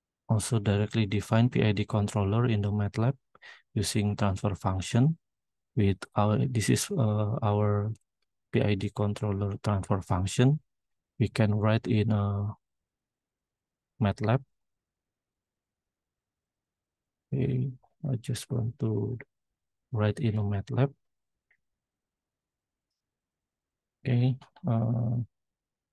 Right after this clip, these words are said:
you can write K P, K P equal one and K D equal one. After that,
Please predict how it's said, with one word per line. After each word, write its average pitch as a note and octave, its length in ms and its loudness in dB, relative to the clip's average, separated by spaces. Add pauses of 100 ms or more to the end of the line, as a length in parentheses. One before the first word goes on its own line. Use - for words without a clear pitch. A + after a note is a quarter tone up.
(3750)
you E3+ 160 -6
can A#2+ 380 0 (120)
write A#2 360 2 (760)
K G#2 140 0 (100)
P, C#3 240 -2 (1300)
K A#2 140 2
P B2 520 2
equal G#2 520 0
one A#2+ 380 2 (440)
and A#2+ 460 0 (1120)
K G#2+ 200 0
D A2 380 0 (340)
equal G#2 520 -2
one. B2+ 400 -2 (480)
After G#2 380 -6
that, A2 180 0